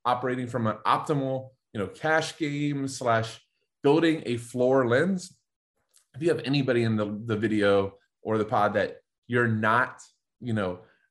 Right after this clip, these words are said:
very fond of, or a guy you're like, "Oh my goodness, why didn't he mention it?"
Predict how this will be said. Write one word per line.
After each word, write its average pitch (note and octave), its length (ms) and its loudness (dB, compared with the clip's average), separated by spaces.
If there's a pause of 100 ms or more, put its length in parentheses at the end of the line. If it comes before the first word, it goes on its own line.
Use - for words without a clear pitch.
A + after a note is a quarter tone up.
very C3 160 4
fond C#3 320 0
of, C3+ 140 4
or A#2 100 4
a G#2 80 0
guy A#2 140 2
you're A2+ 160 0
like, G#2 180 -6
"Oh D3 60 -6
my D3 120 -4
goodness, B2 400 -4
why G#2+ 200 2
didn't A#2 180 -4
he A2+ 80 -4
mention A2 320 -6
it?" D#3+ 180 -4